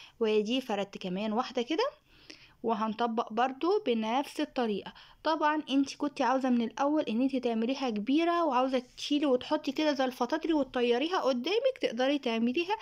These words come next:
بس انا بعرف بس الناس اللي ما بتعرفش ان هي تفرد الفطير قوي، ما بتعرفش تطبق ولا تورق الفطير كده، في حاجة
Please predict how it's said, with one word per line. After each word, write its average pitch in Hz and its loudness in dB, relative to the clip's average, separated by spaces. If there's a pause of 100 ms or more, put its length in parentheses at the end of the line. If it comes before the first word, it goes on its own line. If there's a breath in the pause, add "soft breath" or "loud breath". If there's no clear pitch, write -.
(280 loud breath)
بس 247 -2
انا 277 0
بعرف 240 0
بس 262 -4
الناس 233 0
اللي 285 2
ما 233 0
بتعرفش 240 -4
ان 233 0
هي 240 2
تفرد 262 -4
الفطير 226 -2
قوي، 311 2 (440 loud breath)
ما 269 4
بتعرفش 247 0
تطبق 220 -4
ولا 196 -2
تورق 240 -4
الفطير 269 -6
كده، 359 -4
في 247 -8
حاجة 240 -4